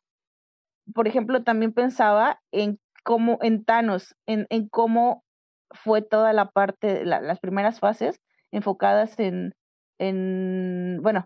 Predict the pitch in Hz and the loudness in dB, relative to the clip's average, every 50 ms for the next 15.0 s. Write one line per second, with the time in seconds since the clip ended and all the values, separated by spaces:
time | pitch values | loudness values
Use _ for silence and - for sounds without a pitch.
0 | _ - 185 185 196 208 208 214 220 240 247 226 233 233 - - 302 - - 233 | _ -4 -2 0 2 2 2 4 2 2 2 0 -2 -2 -2 -2 -2 -2 0 0
1 | 233 202 190 185 202 196 202 214 - - 196 196 - 226 - 233 - 269 311 - | 0 0 -2 -2 -2 -2 -2 -2 -2 -2 -4 -4 -4 -6 -8 -8 -8 -6 -4 -2
2 | 277 247 247 - 226 226 202 226 233 233 247 262 262 - 240 233 233 220 208 185 | 0 0 0 2 2 2 2 2 2 2 2 2 2 2 2 2 2 2 0 0
3 | 180 175 180 175 175 175 - 190 190 202 190 170 - - - 202 180 - - 180 | -2 -2 -2 -2 -4 -2 -2 0 2 2 2 2 0 -2 -4 -8 -8 -8 -6 -6
4 | 185 180 - - - - - - - - _ _ - _ _ _ - - 196 196 | -4 -4 -4 -4 -4 -6 -8 -12 -20 -20 _ _ -20 _ _ _ -4 -2 -2 0
5 | 196 202 196 202 202 220 233 - 226 202 208 233 233 - 226 202 - - - 202 | 0 0 0 0 0 0 0 0 2 2 2 2 2 0 0 0 0 0 0 0
6 | 208 226 233 220 - - 127 180 208 214 - 185 190 196 214 226 220 208 214 208 | 2 2 0 0 -2 -2 0 0 0 2 2 2 2 2 2 2 2 2 2 2
7 | 196 190 190 180 185 170 160 147 147 165 240 349 381 _ _ _ _ _ _ _ | 2 2 2 2 2 0 0 -4 -4 -4 -4 -6 -6 _ _ _ _ _ _ _
8 | _ 226 226 220 214 226 240 269 262 262 294 294 - - 226 233 247 254 247 247 | _ 0 2 2 4 4 4 4 4 2 2 0 0 -2 0 0 2 2 2 0
9 | 254 - 277 240 220 - - 208 202 202 220 - 202 208 - - _ _ _ _ | 0 -2 -4 -4 -6 -4 -4 -4 -4 -2 0 0 2 2 0 -4 _ _ _ _
10 | _ _ - 190 196 196 190 190 233 226 208 226 214 208 220 240 269 - - 240 | _ _ 0 2 2 2 2 0 -2 -2 0 0 0 2 0 -2 -2 -2 -4 -6
11 | 220 - 226 226 214 226 240 240 - 294 294 285 262 262 - 202 208 214 208 208 | -4 -2 -2 0 0 0 -2 -2 -2 0 0 0 0 0 -2 -2 0 0 2 2
12 | 214 214 - 240 240 226 220 190 170 - - _ _ _ _ _ _ - 202 208 | 0 0 0 0 0 2 2 0 -2 -2 -6 _ _ _ _ _ _ -6 -6 -4
13 | - 214 208 208 214 233 240 247 240 233 226 220 226 226 226 226 220 220 214 220 | -2 -2 0 0 2 2 2 2 2 2 2 4 2 2 2 2 0 -2 -4 -6
14 | - 247 214 - - 165 - - 180 185 185 190 - 202 196 202 208 220 214 | -8 -10 -8 -8 -10 -10 -8 -6 -6 -6 -4 -2 0 2 2 4 2 2 0